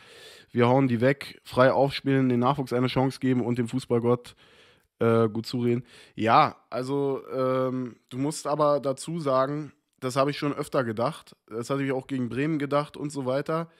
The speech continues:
Jetzt stell dir einfach vor, Bayern schießt zwei Tore in zehn Minuten. Das ist nicht unwahrscheinlich bei unserer Abwehr.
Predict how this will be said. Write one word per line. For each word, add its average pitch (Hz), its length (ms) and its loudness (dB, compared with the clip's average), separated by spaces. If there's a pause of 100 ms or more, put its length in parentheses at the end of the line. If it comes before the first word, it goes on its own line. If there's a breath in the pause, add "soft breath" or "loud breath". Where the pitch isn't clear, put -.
(320 soft breath)
Jetzt 110 160 -10
stell 147 180 2
dir 156 140 4
einfach 143 200 -2
vor, 143 220 -2
Bayern 139 360 0
schießt - 300 -8
zwei 131 220 0
Tore 135 300 0
in 123 60 -2
zehn 131 200 0
Minuten. 127 320 -2
Das 113 120 -2
ist 131 140 -8
nicht 131 180 -4
unwahrscheinlich 113 720 -4
bei 110 80 -6
unserer 107 320 -6
Abwehr. 101 400 -8